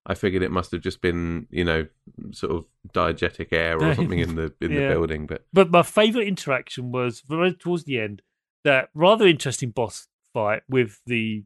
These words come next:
Speaker 2: you know, the other reader, looks like, and the, the, the owl, the, the, the screeching owl.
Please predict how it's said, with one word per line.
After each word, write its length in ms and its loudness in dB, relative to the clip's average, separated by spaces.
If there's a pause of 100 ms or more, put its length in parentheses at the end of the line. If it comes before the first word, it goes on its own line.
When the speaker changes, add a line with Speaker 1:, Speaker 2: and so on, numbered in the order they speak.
(100)
Speaker 2:
you 80 -8
know, 200 -10
the 120 -6
other 220 -6
reader, 480 -6
looks 200 -20
like, 220 -10 (580)
and 420 -4
the, 420 -4
the, 180 -4
the 180 0
owl, 360 0 (520)
the, 300 -12
the, 80 -14 (160)
the 100 -20
screeching 400 -14
owl. 320 -8